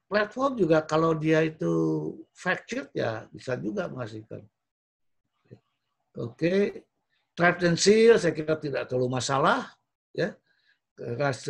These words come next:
reservoir boleh structural folding, faulting, wedge out dan lenses.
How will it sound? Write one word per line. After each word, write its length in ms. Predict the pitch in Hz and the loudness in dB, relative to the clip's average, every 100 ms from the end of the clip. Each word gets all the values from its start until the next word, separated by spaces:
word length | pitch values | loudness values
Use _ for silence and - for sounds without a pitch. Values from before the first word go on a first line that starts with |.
| 135 | -6
reservoir 560 | 143 127 143 135 170 180 | -4 -4 -4 0 0 2
boleh 240 | 139 139 123 | 0 0 0
structural 480 | - 175 - 165 | -2 -4 0 0
folding, 560 | 120 143 143 165 262 262 | 2 2 4 2 2 -4
faulting, 640 | - 139 131 175 254 262 - _ _ - | -2 -2 0 0 -2 -6 -14 _ _ 0
wedge 240 | 147 - | 2 2
out 320 | 143 175 208 | 0 2 2
dan 160 | 151 147 | 0 0
lenses. 720 | 190 202 - 170 - - | 0 -2 -4 -6 -8 -12